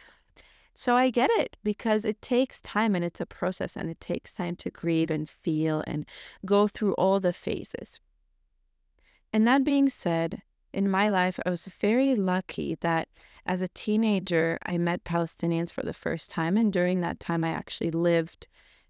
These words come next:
in the States. So I was a little bit removed from the situation. And I was mind blown. Like, really, <laughs> it was such a hard experience, because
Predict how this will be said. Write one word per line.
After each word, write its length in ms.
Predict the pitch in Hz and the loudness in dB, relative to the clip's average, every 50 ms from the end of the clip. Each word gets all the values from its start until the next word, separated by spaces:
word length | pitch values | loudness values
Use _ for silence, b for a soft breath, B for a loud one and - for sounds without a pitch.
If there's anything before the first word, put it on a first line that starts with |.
| b _ _ | b _ _
in 180 | 190 185 180 165 | 0 0 0 0
the 80 | 165 | -2
States. 560 | 175 - - - - - - - - - - b b b b b b | -4 0 0 0 0 0 -8 -12 -14 -14 -14 b b b b b b
So 160 | - - 196 | 0 2 4
I 60 | 196 | 4
was 200 | 196 196 202 202 | 4 2 2 0
a 60 | 196 | 0
little 240 | 190 190 196 185 190 | 0 2 2 2 0
bit 200 | 180 180 - - _ _ _ _ | 0 -2 -4 -4 _ _ _ _
removed 560 | - 180 190 190 196 196 185 180 170 165 - - | -4 -2 0 2 2 2 4 2 2 0 -4 -6
from 220 | - 175 170 170 | -4 -2 -2 0
the 80 | 170 165 | -2 -2
situation. 880 | - 170 165 - - 170 165 165 - - - - - - - 185 - b b b b b b b b b b b _ | -4 -8 -6 -4 -2 0 0 0 0 -2 -6 -6 -6 -6 -8 -10 -12 b b b b b b b b b b b _
And 580 | 180 196 196 190 190 185 185 185 185 180 - - - _ _ _ _ _ _ _ _ _ _ _ _ _ _ _ _ _ _ | 0 2 2 2 2 0 0 0 -2 -4 -6 -10 -14 _ _ _ _ _ _ _ _ _ _ _ _ _ _ _ _ _ _
I 600 | - 196 202 202 202 202 202 202 202 202 202 214 - - | -2 0 2 2 4 2 2 2 2 2 2 2 0 0
was 220 | - 202 190 175 | -2 -2 -2 -2
mind 460 | 175 175 175 170 170 165 170 175 175 - | -2 -2 0 0 0 0 0 -2 -4 -4
blown. 460 | - - - - - - - 175 - _ _ _ _ _ | -8 -10 -8 -10 -12 -12 -12 -14 -16 _ _ _ _ _
Like, 220 | - 180 175 - - | -2 -2 -2 -2 -2
really, 880 | 202 196 190 202 220 233 233 226 220 226 220 220 240 233 208 214 226 B B B B B | -4 -2 2 2 4 6 6 6 6 4 4 4 2 2 0 -2 -4 B B B B B
<laughs> 220 | B B B _ - | B B B _ 0
it 120 | 220 220 | 2 4
was 200 | 208 254 277 - | 4 2 2 0
such 320 | - - 202 180 - - | 0 0 0 0 2 2
a 80 | 202 196 | 0 0
hard 220 | 196 196 165 156 | 2 2 0 0
experience, 920 | 151 - - - _ - 165 - - - - 170 185 214 262 294 - - - | -2 -6 -8 -8 _ -2 -2 0 0 0 0 0 2 4 2 2 2 -2 -4
because 520 | 196 208 202 - - 214 185 180 180 180 | -4 -4 -4 -2 0 2 2 2 2 0